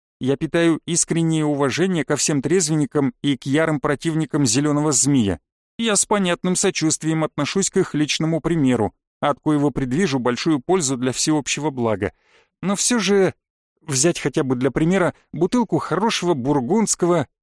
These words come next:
мягкого, душистого вина. Разве она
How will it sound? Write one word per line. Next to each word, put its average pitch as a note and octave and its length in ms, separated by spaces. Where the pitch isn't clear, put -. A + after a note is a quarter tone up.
мягкого, D3+ 580
душистого D3 640
вина. B2+ 440
Разве E3+ 340
она F3 360